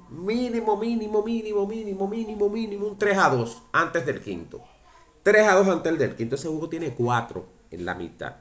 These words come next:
Es posible que después lo suban a cuatro y media, pero jueguenlo temprano. Cuatro. Me parece que ahí, en ese partido, deben hacer cuatro carreras o más.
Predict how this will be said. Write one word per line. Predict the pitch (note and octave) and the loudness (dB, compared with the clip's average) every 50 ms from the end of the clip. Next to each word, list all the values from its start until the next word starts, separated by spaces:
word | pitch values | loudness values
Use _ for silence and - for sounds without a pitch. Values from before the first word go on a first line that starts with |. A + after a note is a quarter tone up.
| - - | -12 -10
Es | A#2+ | -10
posible | B2+ - C#3 C3 - D#3 C#3 D3 C#3 | -8 -6 -8 -6 -6 -6 -6 -4 -4
que | C#3 C3+ | -2 -4
después | A#2+ A2 - - C3 C3+ | -4 -4 -2 -2 -2 -2
lo | C3 A#2+ | 0 -2
suban | B2 - C3 C3 B2 A#2+ | -2 -2 -2 -2 -2 -2
a | A#2+ A#2 | -2 -4
cuatro | - B2 A#2+ B2 A#2 | -4 -4 -4 -4 -4
y | G#2 | -4
media, | G2 G#2+ F#2 G2 G2 - | -4 -4 -4 -4 -4 -6
pero | - F2 F#2 F#2+ | -6 -8 -6 -2
jueguenlo | A#2+ C#3+ E3+ F3 D#3+ D3 | -2 0 0 0 0 0
temprano. | - - F2+ - - C#2 - - - - - - - - _ _ _ | -2 -4 -6 -4 -6 -6 -6 -8 -10 -16 -20 -20 -20 -20 _ _ _
Cuatro. | - A#2+ A#2+ A2+ G2 - - - - - - - - - - - - | 0 2 4 4 4 2 0 -6 -12 -14 -20 -20 -20 -20 -20 -16 -8
Me | F2+ A2 D#3 A#3 B3+ | 0 6 8 8 10
parece | - F3+ - C#3 A#2 B2 - - - - - - _ _ - | 10 8 8 8 6 4 0 -6 -12 -14 -16 -20 _ _ 2
que | C3 C#3 | 4 6
ahí, | B2+ A#2+ A#2 - - - - - - - - - | 6 6 6 4 0 -4 -10 -12 -12 -14 -6 -2
en | - D3+ D3+ G3 | -2 0 4 6
ese | B3 A#3+ - F#3 | 6 6 6 4
partido, | - A2 A2+ - - F#2 E2 D#2 D2+ D2+ - - - - _ - | 2 0 0 0 -4 -4 -4 -4 -6 -6 -10 -16 -20 -20 _ -4
deben | - - G3+ A3+ B3+ F#3 D3+ | 4 6 6 8 8 6 4
hacer | B2+ B2+ - F2 E2 - - - - _ _ _ _ _ _ _ | 2 2 0 -4 -6 -6 -10 -18 -20 _ _ _ _ _ _ _
cuatro | - G3 A#3 A#3+ A#3+ B3 A#3+ G3 | 6 10 12 12 12 12 8 4
carreras | F#3+ F#3 G#3 A3 A3 G3+ F3+ | 4 6 6 8 8 8 8
o | F3+ D#3+ | 8 8
más. | - G3+ G#3+ G3 F#3+ - - - - - | 10 10 10 10 8 4 -2 -6 -10 -14